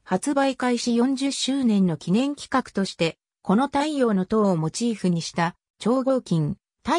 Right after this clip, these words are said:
陽の塔のロゴなる商品を数量、予約限定で九月二十七日から発売した。玩具デザイナーの野中剛が海洋堂製一、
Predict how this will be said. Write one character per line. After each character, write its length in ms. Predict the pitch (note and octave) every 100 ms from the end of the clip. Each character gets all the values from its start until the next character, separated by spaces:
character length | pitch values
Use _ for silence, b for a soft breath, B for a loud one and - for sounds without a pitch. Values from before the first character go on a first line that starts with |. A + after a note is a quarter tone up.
| F4
陽 220 | D4+ B3
の 100 | G3
塔 240 | F3+ B3+ A3+
の 120 | E3+
ロ 180 | F#3 A#3
ゴ 120 | A3
な 140 | F3+
る 80 | F3+
商 240 | F3 A#3+ A#3+
品 300 | - F3+ E3
を 180 | D#3+ - _
数 360 | - - C4 B3+
量、 380 | B3 A3 D#3 - _ -
予 140 | F3
約 300 | G3 D4 C4+
限 200 | C4+ C4
定 180 | B3 A3
で 120 | E3+
九 180 | - B3
月 320 | B3+ G#3 G3+
二 180 | F#3+ C4+
十 240 | A#3+ G3 D3+
七 280 | - -
日 280 | B3 B3 -
か 140 | - A3+
ら 120 | G#3+
発 260 | D#3 -
売 220 | F#3 G#3+ F#3+
し 140 | -
た。 200 | D#3 C3+ _ _ _ _ _ -
玩 260 | F#3+ D4+ D#4+
具 140 | D#4
デ 140 | D4
ザ 140 | C#4 C#4+
イ 80 | B3
ナ 200 | A3+ A3
ー 40 |
の 120 | F#3+
野 120 | G3+
中 280 | D4 C4+ F#3
剛 260 | F3+ G#3 A#3 G3
が 100 | E3
海 240 | D3+ E3+ B3+
洋 140 | C4
堂 180 | B3 A#3
製 220 | - A3
一、 400 | G#3 F#3+ - -